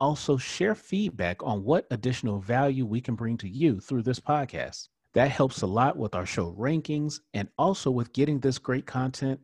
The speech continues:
out to healthcare leaders around the world. And if you want to engage with me directly, then please connect with me on LinkedIn,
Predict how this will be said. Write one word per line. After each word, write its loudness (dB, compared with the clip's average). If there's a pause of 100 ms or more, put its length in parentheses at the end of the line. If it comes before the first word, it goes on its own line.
out -4
to -6
healthcare 0
leaders 2
around 2
the 0
world. -4 (320)
And 4
if 2
you 2
want 6
to 4
engage 0
with -4
me 0
directly, 0
then -2
please -4
connect -2
with 2
me 2
on 0
LinkedIn, -2